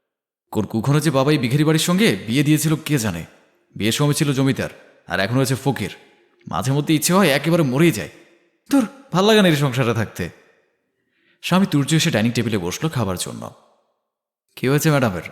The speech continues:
আজকে হাওয়া গরম মনে হচ্ছে নাকি, হ্যাঁ?" "ওই যে আমার পোড়া কপাল, যেমনটা হয়ে আসছে তেমনটাই তো হচ্ছে। এ আর নতুন কি বলো, এ তো হয়ে আসছে।" "হয়েছে কিছু? সকাল সকাল আজকে রেগে আছো কেন মিলি?" "এত কিছু তোমার জানতে হবে না,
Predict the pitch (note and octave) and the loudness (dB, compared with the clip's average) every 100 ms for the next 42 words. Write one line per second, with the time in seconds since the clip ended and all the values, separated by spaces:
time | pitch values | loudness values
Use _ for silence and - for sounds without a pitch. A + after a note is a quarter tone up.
0 | - _ _ - - E2+ C#3+ D3+ D3 B2 | -20 _ _ -12 -8 -4 0 2 2 0
1 | D#3 F3 E3+ - G#2+ F2+ F#2 D#3 D4 - | 2 2 2 0 -2 -4 -2 -2 -2 -6
2 | - _ _ _ _ _ _ _ _ - | -20 _ _ _ _ _ _ _ _ -8
3 | B2 D#3+ B3+ - D3 D#3+ D3+ D#3 D#3+ F3+ | -2 0 0 -2 -4 -2 0 2 2 0
4 | G#3+ - - G2 G2 A2 C3+ D3+ E3 E3 | -2 -4 -18 -12 -2 0 2 4 4 2
5 | - B3 C3+ C3 C#3+ D#3+ D3+ C3+ - - | 2 2 2 0 2 0 2 0 0 -4
6 | D#2 - _ _ - C#3 D3+ D#3+ A2+ G2+ | -6 -10 _ _ -4 0 2 0 0 0
7 | A2+ G#3 - - _ - A#2 D3+ E3 D#3+ | -2 -2 -6 -20 _ -10 0 2 4 4
8 | - - D2 - _ _ _ _ _ _ | 0 -6 -8 -12 _ _ _ _ _ _
9 | _ _ _ _ - F#2+ E3 D#3 E3 - | _ _ _ _ -8 -4 -4 -4 -4 -2
10 | D3 D#2+ - _ - - F2+ G#2+ A#2 C#3 | -2 -2 -12 _ -14 -8 -4 -4 -2 -2
11 | C#3+ C#3+ - D3+ B2+ D#3 D#3 D3 G#2+ G2+ | 0 0 0 0 2 0 0 0 0 0
12 | A#2+ C4 - - _ _ _ _ _ _ | 0 -2 -6 -20 _ _ _ _ _ _
13 | _ _ _ _ _ - G2 C#3 D#3 E3 | _ _ _ _ _ -6 -2 0 2 2
14 | D#3 D3 D#3 B2 D#2 | 2 4 2 2 -4